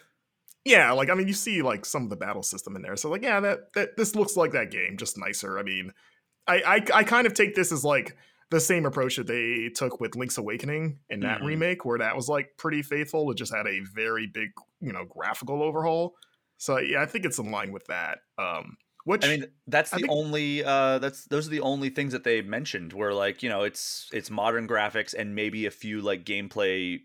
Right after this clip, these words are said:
Speaker 2: features that they,
Speaker 1: Yeah.
Speaker 2: they said. Like, that there's no other real details, but it seems like the graphics are the main selling point.
Speaker 1: I'm sure there's some quality of life stuff just to make it feel nicer. Um, and I think it looks nice.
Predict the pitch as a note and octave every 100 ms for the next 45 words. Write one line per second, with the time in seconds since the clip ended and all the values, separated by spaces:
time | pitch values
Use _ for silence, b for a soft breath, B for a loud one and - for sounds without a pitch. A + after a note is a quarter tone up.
0 | _ _ - - G#2 - E2 B1+ - -
1 | - G#2+ A4 E4 C#3 G2 F2+ F2 F#2 D#2+
2 | F#2+ F2 G2+ F#2+ G#2 - G#2+ B2 A2 G#2
3 | G2+ F#2 F#2 A2+ G2 E2+ E2 F#2 F#2 C#3
4 | D#3+ C#3 - G#2 A2+ A#2+ A2 - G2 F2+
5 | F#2+ F2+ - G#2 E2 - D#2+ D#2 b b
6 | b - - C4+ C#4 G3+ F3 C3+ D3 C#3+
7 | C#3 A2+ G#2+ A#2 - B2+ A2 A#2 A2+ G#2+
8 | - F#2+ G2 G#2+ A2+ A#2 D3+ D#3 - _
9 | A2+ G#2 G2+ G#2+ b b b b G#3+ A#3+
10 | G#3 G#3+ A#3 E3 A2+ D#3+ - D3+ B2+ G#3
11 | -